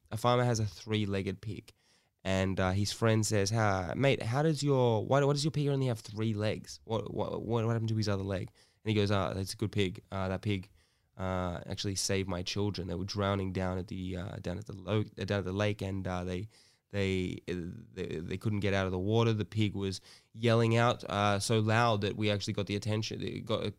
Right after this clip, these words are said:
caught attention of the kids drowning and saved the kids. The kid, that, that pig is amazing." Uh, and he goes, "Yeah, yeah, yeah, okay, but, uh, but w-, w-, why does he only have three legs?" And he goes, uh, "That, that pig is one of the best pigs we have.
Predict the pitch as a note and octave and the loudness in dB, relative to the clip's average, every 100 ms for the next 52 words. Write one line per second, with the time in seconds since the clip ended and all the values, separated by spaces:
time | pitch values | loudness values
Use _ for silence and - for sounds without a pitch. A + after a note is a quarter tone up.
0 | - A#2 G#2 G#2+ G2 G#2+ F#2 - G#2+ - | -8 -4 -2 -2 -2 -2 -4 -2 -2 2
1 | A2 A2+ A2+ G2+ F#2 A2+ G#2+ G2+ G#2 A2+ | 4 4 4 0 0 2 2 0 -4 2
2 | B2 G2+ G2 G2+ - G#2+ G2+ F#2 F2+ G#2 | 2 2 -4 -4 -4 -6 -2 -2 -2 0
3 | A2+ G#2 G2+ G2+ G#2 F#2+ - _ _ _ | 0 0 0 0 0 -2 -8 _ _ _
4 | - G#2+ G#2 - G#2+ G#2 G2+ C3 B2+ B2 | -4 0 2 2 2 2 2 2 2 2
5 | G#2+ A2 G#2 G2+ A2 G#2 G2 F#2+ - G#2 | 2 0 -2 -2 -2 0 0 -2 -6 -8
6 | G2+ G#2 G2 G2+ - G#2+ G#2+ A2 G#2+ G#2+ | -12 -14 -14 -8 -2 2 4 2 2 0
7 | G2+ G#2 G2 F#2+ G2+ - G2+ F#2+ F#2 - | 0 -4 -4 -6 -10 -10 -6 -4 -6 -8
8 | - - G2+ G#2 G2+ G2+ F#2+ F2 G2 - | -18 -20 -20 -10 -8 -6 -6 -6 -6 0
9 | A2+ A2 A#2+ G#2+ G#2+ G2 - - _ _ | 0 2 2 2 0 0 -4 -6 _ _
10 | _ _ _ A2 A#2 G#2+ G#2+ - G#2+ F#2+ | _ _ _ -4 -2 2 0 0 -2 0
11 | G2 G#2 G2 F#2 | -2 0 -2 -4